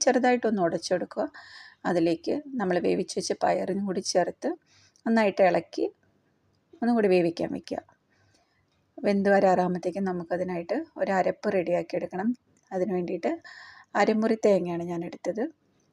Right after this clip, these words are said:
തേങ്ങ, വെളുത്തുള്ളി, കറിവേപ്പില, കുറച്ച് മുളക്, അധികം ബ്രൗൺ ആവുന്നത് വരെ,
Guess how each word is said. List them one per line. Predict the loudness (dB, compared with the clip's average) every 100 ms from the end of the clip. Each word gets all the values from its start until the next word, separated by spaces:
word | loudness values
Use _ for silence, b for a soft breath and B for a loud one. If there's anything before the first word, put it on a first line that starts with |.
| _
തേങ്ങ, | 0 2 0 -2 -4 -8 _ _ _ _ _ _ _ _ _ _ _ _ 0 2
വെളുത്തുള്ളി, | 2 0 0 2 2 0 -4 -10 b b b _ -2
കറിവേപ്പില, | 2 4 4 2 0 -2 -2 -6 _ _ _ -6 -2
കുറച്ച് | -2 -2 2 4
മുളക്, | 4 2 -4 -2
അധികം | 2 4 6 6
ബ്രൗൺ | 6 6 4
ആവുന്നത് | 2 0 2 4
വരെ, | 4